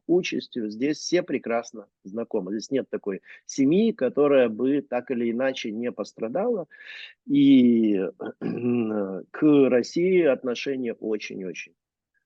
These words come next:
жёсткое. Э, не менее жёсткое, чем в Украине сейчас. <clears throat> Вот. А, значит, э,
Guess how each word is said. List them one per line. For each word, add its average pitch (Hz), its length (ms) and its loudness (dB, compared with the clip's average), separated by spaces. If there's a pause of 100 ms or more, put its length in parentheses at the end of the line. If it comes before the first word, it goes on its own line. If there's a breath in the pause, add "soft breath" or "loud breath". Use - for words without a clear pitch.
(240)
жёсткое. 107 580 -4 (640)
Э, 117 300 2
не 147 140 4
менее 139 320 4
жёсткое, 127 500 0
чем 123 260 -2
в 110 180 -6
Украине 101 520 -4
сейчас. - 500 -10 (180)
<clears throat> - 200 -20
Вот. 101 640 -10 (480 loud breath)
А, 131 340 6
значит, 147 420 0
э, 143 440 6